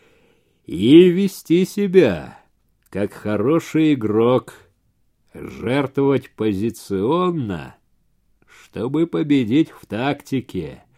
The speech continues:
«Ты прямо как полководец говоришь», улыбнулся кончиками губ Кирилл Валерьевич. «Прямо-таки Кутузов какой-то». «Я многое что могу, сынок.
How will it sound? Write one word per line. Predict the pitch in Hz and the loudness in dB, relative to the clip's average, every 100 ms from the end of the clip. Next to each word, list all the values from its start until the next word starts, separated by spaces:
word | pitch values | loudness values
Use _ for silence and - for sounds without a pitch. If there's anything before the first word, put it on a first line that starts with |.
| _ _ _ _ _ _ _ _ _ _ _ | _ _ _ _ _ _ _ _ _ _ _
«Ты | - 101 151 | -4 0 0
прямо | 139 139 165 185 190 | 0 0 0 0 -2
как | - 185 - | -2 -4 -2
полководец | 180 165 165 123 104 143 170 156 | -4 0 0 2 2 2 2 2
говоришь», | 175 180 180 92 - - - _ _ _ | 2 4 2 0 -8 -20 -20 _ _ _
улыбнулся | 101 117 107 131 143 - | -2 0 0 -2 -2 -4
кончиками | 117 139 135 - 127 117 | -2 -2 -4 -6 -4 -4
губ | 110 143 - | -2 -4 -2
Кирилл | 123 135 113 | -2 0 0
Валерьевич. | 117 131 139 90 69 67 - - _ _ _ _ _ _ _ _ | 0 2 0 -2 -8 -14 -20 -20 _ _ _ _ _ _ _ _
«Прямо-таки | 90 85 110 160 165 170 180 160 - _ _ _ _ | -12 -6 -2 0 0 0 2 0 -2 _ _ _ _
Кутузов | - 180 - 117 139 147 170 - _ | 2 2 4 0 0 0 -6 -8 _
какой-то». | 147 143 - 101 76 - - - _ _ _ _ _ _ _ _ _ _ _ _ | -6 -6 -6 -6 -6 -14 -20 -20 _ _ _ _ _ _ _ _ _ _ _ _
«Я | - 78 90 107 110 107 101 - _ | -16 -10 -6 -4 -4 -4 -6 -12 _
многое | - 76 85 123 147 147 131 104 78 | -16 -14 -4 2 4 4 4 0 -2
что | - - 78 | -12 -14 -12
могу, | 85 73 71 | -12 -14 -16
сынок. | - - - - 98 _ - | -18 -18 -18 -20 -20 _ -20